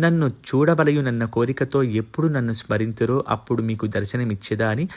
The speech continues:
వారలకు అభయమిచ్చి, "ఇక మీద మీ ఇంట దైన్యముండదు. లక్ష్మితో మీ ఇల్లు తులతూగుచుండును. దేహాంతమున మీరు కైలాసమునొందెదరు. మీకిక మీద జన్మ లేదు." "నేను తీర్థ పర్యటనమునర్చి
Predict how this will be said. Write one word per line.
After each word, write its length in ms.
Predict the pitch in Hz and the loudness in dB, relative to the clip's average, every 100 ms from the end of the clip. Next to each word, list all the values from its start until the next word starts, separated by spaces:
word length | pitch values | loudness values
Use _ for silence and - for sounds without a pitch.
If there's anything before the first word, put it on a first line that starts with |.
| - - - | -14 -14 0
వారలకు 440 | 110 110 104 101 | 4 4 2 0
అభయమిచ్చి, 680 | 95 95 113 139 117 - 208 - - - | -2 0 0 0 0 -4 -6 -6 -14 -10
"ఇక 160 | - | 0
మీద 260 | 165 151 151 131 - - - | 2 4 2 0 -4 -16 -4
మీ 100 | 135 | 0
ఇంట 240 | 135 127 | 0 0
దైన్యముండదు. 760 | 127 107 113 123 107 98 92 - - _ _ _ _ _ _ _ _ _ - - - | 2 2 0 0 0 0 -2 -4 -10 _ _ _ _ _ _ _ _ _ -20 -8 2
లక్ష్మితో 500 | 123 - 147 135 127 | 2 2 0 2 2
మీ 180 | 120 117 | 2 0
ఇల్లు 220 | 117 143 | 0 0
తులతూగుచుండును. 880 | 147 - 135 170 151 127 104 101 98 - - - 117 | -2 0 2 4 2 2 -2 -2 -4 -8 -20 -6 4
దేహాంతమున 960 | 127 123 151 170 165 147 120 113 135 - - - | 6 6 4 4 2 0 0 0 -4 -6 -10 -2
మీరు 180 | 131 123 | 0 0
కైలాసమునొందెదరు. 1040 | 110 113 143 151 131 107 101 101 101 - - _ _ - | 2 2 4 4 2 0 0 0 -2 -6 -8 _ _ -8
మీకిక 440 | 139 165 160 131 | -2 0 0 0
మీద 240 | 113 117 120 | 0 2 2
జన్మ 440 | 113 104 104 139 | 0 0 0 0
లేదు." 340 | 139 104 - - _ _ | 0 -2 -4 -10 _ _
"నేను 240 | 113 113 107 | -2 0 -2
తీర్థ 380 | - 127 135 131 | 0 -2 0 -2
పర్యటనమునర్చి 1080 | - 110 117 139 139 113 110 123 - 196 | 0 0 2 2 2 0 0 -2 -4 -4